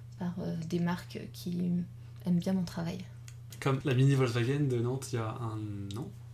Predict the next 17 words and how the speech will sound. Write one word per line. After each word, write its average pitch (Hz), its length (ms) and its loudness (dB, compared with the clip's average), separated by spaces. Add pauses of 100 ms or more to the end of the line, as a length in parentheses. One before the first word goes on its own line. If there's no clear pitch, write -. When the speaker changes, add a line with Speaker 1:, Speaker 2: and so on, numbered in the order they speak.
(100)
Speaker 1:
Ouais, 262 280 10
il 220 60 8
y 214 40 12
a 208 60 10
un 208 200 10
an, 262 140 6
j'avais 208 240 6
fait 208 200 0
un 190 380 6
partenariat 202 600 4
avec, 196 340 0
euh, 180 800 0
la 190 100 -4
concession 190 540 0
Mini 214 440 8
à 214 80 2
Nantes, 214 500 0